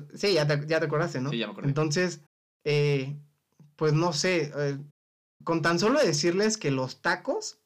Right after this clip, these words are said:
Speaker 1: yo los probé a los diecinueve o veinte años.
Speaker 2: Ah, eso
Speaker 1: Les,
Speaker 2: está
Speaker 1: les
Speaker 2: cabrón,
Speaker 1: estoy
Speaker 2: eso no lo sabía.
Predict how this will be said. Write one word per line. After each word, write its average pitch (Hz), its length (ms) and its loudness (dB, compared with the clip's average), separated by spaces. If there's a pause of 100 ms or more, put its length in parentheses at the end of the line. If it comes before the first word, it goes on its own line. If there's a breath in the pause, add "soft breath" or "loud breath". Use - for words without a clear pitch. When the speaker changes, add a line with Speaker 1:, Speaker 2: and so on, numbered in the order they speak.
(180)
Speaker 1:
yo 190 180 2
los 226 160 2
probé 151 600 0
a 151 80 -2
los 139 240 2
diecinueve 147 680 0
o 135 140 0
veinte 143 420 0
años. 135 420 -4 (300)
Speaker 2:
Ah, 151 160 0
eso 139 140 -4
Speaker 1:
Les, 147 120 0
Speaker 2:
está 160 140 0
Speaker 1:
les 151 80 0
Speaker 2:
cabrón, 123 320 2
Speaker 1:
estoy 170 100 2
Speaker 2:
eso 143 180 -10
no 127 80 -6
lo 110 80 -6
sabía. 135 580 -10